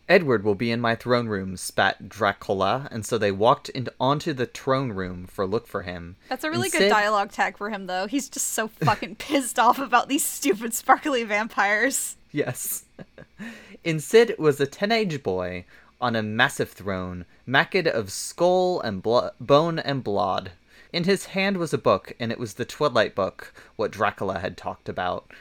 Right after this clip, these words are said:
Speaker 1: When he saw Dracula, he laughed evilly, "Ha ha ha. So you have returned, Dracula. Do you think you can challenge me?" "I have brought friends," said Dracula with an evil smile, and Kells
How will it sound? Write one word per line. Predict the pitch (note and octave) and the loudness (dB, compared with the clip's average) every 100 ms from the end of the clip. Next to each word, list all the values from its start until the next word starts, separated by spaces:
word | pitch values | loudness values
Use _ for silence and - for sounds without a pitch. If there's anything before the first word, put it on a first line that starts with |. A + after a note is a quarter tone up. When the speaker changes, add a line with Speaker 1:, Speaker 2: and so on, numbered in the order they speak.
| - | -14
Speaker 1:
When | - C3+ | -6 -4
he | C#3 | -2
saw | D3+ E3 D3+ | 0 4 4
Dracula, | A#2+ B2+ B2+ A2+ G2 F#2+ | 6 2 2 -2 -2 -2
he | F#2 - A#2 | -4 -8 -6
laughed | G#2 A2 A2+ A2 - - | 0 4 4 2 -4 -10
evilly, | A#2+ G#2+ G2 G2 F#2 | -8 -6 -6 -8 -4
"Ha | G2+ | -2
ha | F#2+ G2+ F#2 | 0 0 -2
ha. | G2 F#2+ F2+ - - - - | -2 -2 -4 -8 -20 -20 -12
So | - - A3 F#3 | 0 6 8 6
you | C3+ B2+ | 4 2
have | B2 C#3 C#3 | 6 6 6
returned, | D3+ G3+ F#3 B2 G#2+ | 2 0 0 -2 -4
Dracula. | - A#2 G#2 G#2+ G2 F#2 F2+ | 0 2 2 0 0 0 -2
Do | C3+ | -2
you | D#3+ | -2
think | D#3 F3 | -2 -4
you | C#3 | -6
can | C#3 B2+ | -4 -4
challenge | - C3 A#2+ G#2 G2+ | 2 2 2 -4 -4
me?" | C3 C3 G#2+ F#2+ - - - - | -4 -4 -6 -8 -14 -20 -20 -2
"I | A#2 | 0
have | A2+ A2 F2 | 2 0 -2
brought | - A2+ A#2+ G2+ | 0 4 4 4
friends," | - - G#2+ G#2 F#2 F#2 - - - | -6 -2 0 0 -6 -10 -12 -16 -20
said | - A2 | -12 -10
Dracula | D#2+ G2 F#2 F#2 F2+ F2 | -2 -2 -2 -6 -6 -6
with | F2+ - | -8 -10
an | G2+ | -8
evil | C3 A2+ F#2+ G#2 F#2+ F2+ | -6 -8 -6 -4 -2 -4
smile, | - G2+ F2+ F2+ F#2 E2 - | -6 -6 -4 -4 -8 -10 -8
and | G#2+ G2 | -8 -6
Kells | B2 A2 G2 | -2 -2 -2